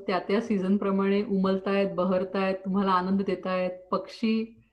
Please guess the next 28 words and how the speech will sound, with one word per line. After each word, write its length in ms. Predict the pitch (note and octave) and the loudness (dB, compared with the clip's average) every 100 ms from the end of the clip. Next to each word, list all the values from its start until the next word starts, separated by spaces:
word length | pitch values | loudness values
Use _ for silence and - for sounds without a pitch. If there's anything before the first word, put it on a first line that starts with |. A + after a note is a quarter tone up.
| _ _ _ _ | _ _ _ _
अ, 180 | G3 F#3+ | -4 0
मायग्रेशनच्या 680 | F#3 F3 F3+ G#3 A3+ G#3 | 2 2 4 4 4 2
पॅटर्न 340 | G#3+ F#3+ F#3 G3+ | 2 2 2 2
मध्ये 220 | G#3 A3 | 4 2
चालूच 400 | A3+ F#3 F#3 G3 | 2 2 2 0
आहेत, 180 | G3+ F#3+ | 0 0
त्यांचं 340 | F#3+ F#3 G3 | -2 -4 -2
जाणं 380 | F#3+ F3 E3+ F#3 | -2 -2 -2 -2
येणं. 360 | F#3 F3 F3 F#3 - _ _ - - | -2 -2 -4 -8 -14 _ _ -10 0
निसर्ग 440 | G3+ - A#3 A#3+ | 0 4 2 4
अजूनही 560 | - - G#3 A3+ A#3 B3 | 2 2 4 4 4 4
सेलिब्रेट 520 | A#3 G3+ G3 G#3+ A3 | 2 2 2 2 2
करतोच 460 | G#3 F3+ - G3+ | 0 -2 -2 -4
आहे, 100 | F#3+ | -2
तुम्हाला 380 | E3 F3+ F#3 F#3 G3 | -2 -2 0 0 -2
खुणावतोच 560 | - G3+ F#3+ G3 A#3 A#3 | -2 0 2 2 2 2
आहे 180 | F#3+ E3 | -2 -4
प्रत्येक 680 | - F#3 - - G#3 - - | -4 -4 -4 -4 -4 -4 -18
क्षणी 460 | - G3+ F#3+ E3+ E3 | -6 -2 -2 -4 -10
की 60 | |
तुम्ही 320 | F#3+ - F#3 G3+ | -12 -6 -2 2
पण 140 | A3 | 2
आमच्याबरोबर 400 | G#3 F#3+ G3+ G#3+ | 2 0 -2 -2
सेलिब्रेट 520 | G#3+ F#3+ F#3 G3+ G3 | -2 -4 -2 -4 -4
करा. 240 | F#3+ F3 D#3+ - _ _ _ _ _ - - _ _ _ | -4 -2 -4 -8 _ _ _ _ _ -20 -20 _ _ _
आपण 440 | - F3+ - A#3 | -8 -2 2 2
ते 180 | C4+ C4+ | 4 0
सोडून 680 | C4 - G#3 G#3+ C4+ C#4 C#4+ | 0 2 4 4 4 4 2